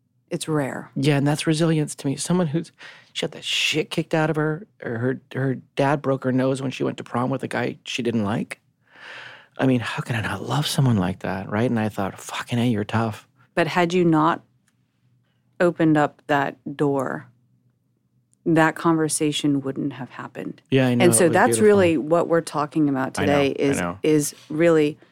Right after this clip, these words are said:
Speaker 1: hunkering down, understanding that no matter if you're crying at a dentist office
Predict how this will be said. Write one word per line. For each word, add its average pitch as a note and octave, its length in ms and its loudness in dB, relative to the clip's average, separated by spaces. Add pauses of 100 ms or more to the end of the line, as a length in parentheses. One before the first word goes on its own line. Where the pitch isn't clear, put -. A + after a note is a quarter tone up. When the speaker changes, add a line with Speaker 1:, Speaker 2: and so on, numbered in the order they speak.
(580)
Speaker 1:
hunkering G3 420 2
down, D#3+ 280 4
understanding D#3 720 4
that C#3+ 300 0
no D3 100 2
matter D#3 380 4
if D3 140 -4
you're D3+ 80 -8
crying E3 400 2
at D3 80 0
a C#3+ 60 -2
dentist D3+ 460 -2
office - 560 -6